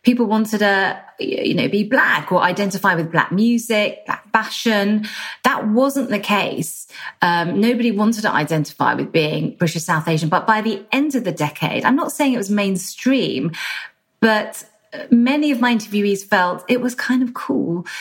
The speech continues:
You know, you had Brimful of Asha, it was number one in the charts. You had Talvin Singh, who, who won the Mercury Prize. Everyone knew about Goodness Gracious Me by the end of the decade. You know, everyone could identify with that, whether you're British South Asian or whether you're,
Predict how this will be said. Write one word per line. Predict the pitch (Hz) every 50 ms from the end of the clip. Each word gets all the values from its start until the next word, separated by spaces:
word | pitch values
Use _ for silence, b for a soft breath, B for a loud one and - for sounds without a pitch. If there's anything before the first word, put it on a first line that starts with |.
| B B B
You | - 208
know, | 196 170 143
you | 135 196 202 220
had | 208 - - 254 247 226 196 160
Brimful | 165 220 214 202 - 208 196
of | 190
Asha, | 196 196 196 - - - -
it | -
was | 202 202
number | 214 214 202 185
one | 180 175 190 202 190
in | 180 160
the | 151
charts. | - - - 196 175 - - - - - 196
You | 196
had | 165 185 185 185 180 175 - B B B B B B B
Talvin | - - 233 214 196 185 196 185 175
Singh, | 160 - - 254 226 180 - 139 - - 170
who, | 160 156 180 175 175 170 170 170 175 175 B B B B B -
who | 202
won | 196 196 185
the | 180
Mercury | 180 208 220 - - - - 175 170
Prize. | 160 165 - 175 165 160 143 131 127 139 151 165 - - _ -
Everyone | 330 339 381 359 311 254 220 180
knew | 170 165 156
about | 151 156 143 - - -
Goodness | 180 165 165 160 156
Gracious | - 160 160 156 156 - 170 - -
Me | 175 175 165 - 156 -
by | - 156 156
the | 151 156 156
end | 156 147 147
of | 135
the | 143
decade. | - 160 156 156 - - 156 - - - - - - B B B B B B B
You | -
know, | 160 151 151 - -
everyone | 254 262 254 285 262 254 233 -
could | 233 220
identify | 214 196 202 240 254 254 247 247 - - 175 151 143 -
with | - -
that, | - - - -
whether | - 196 190 190
you're | 175 175 175 160
British | 202 202 - 190 160 -
South | 190 175 160 160 - 202
Asian | 214 233 214 180 156 156
or | 151 151
whether | 165 165 151 165
you're, | 160 156 160 160 156 156 156 160